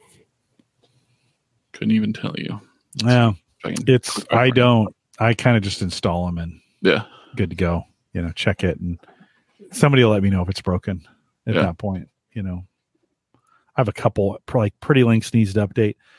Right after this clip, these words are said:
Speaker 2: Those will, um, those will all, those are all on automatic. So it,
Speaker 1: Mm-hmm.
Speaker 2: you know, I, I go in there, it'll say, "In five hours, this thing's gonna update on you."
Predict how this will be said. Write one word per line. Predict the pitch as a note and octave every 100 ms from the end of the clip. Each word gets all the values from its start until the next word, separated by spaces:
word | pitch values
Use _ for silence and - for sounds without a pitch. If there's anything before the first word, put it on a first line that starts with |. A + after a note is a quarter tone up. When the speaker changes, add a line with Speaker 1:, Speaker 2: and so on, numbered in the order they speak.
| _ _
Speaker 2:
Those | C3+ D3 E3 C#3
will, | D3 B2+ A#2 A2
um, | A2+ G#2+ G#2 G2+ G2 F#2 E2+ - _ - _
those | C3 C3
will | A#2
all, | G#2 G#2 G#2+
those | A2+ A2+
are | A2
all | F2+ F2
on | E2+
automatic. | E2 E2 E2 E2 E2 -
So | - G2+ F2 F2 -
it, | G#2
Speaker 1:
Mm-hmm. | A2+ B2+
Speaker 2:
you | G#2
know, | F2
I, | F2 F2+ G#2
I |
go | A2 G#2
in | G2+ F#2+
there, | F#2+ F#2
it'll | F2
say, | - F2
"In | E2
five | D#2+ A#2 C3
hours, | C3 B2 G#2+ F#2 - - _ _ _ _ _ _
this | A2+ -
thing's | A#2 G#2
gonna | - G#2+ G2+
update | - F#2+ F2
on | F2
you." | E2+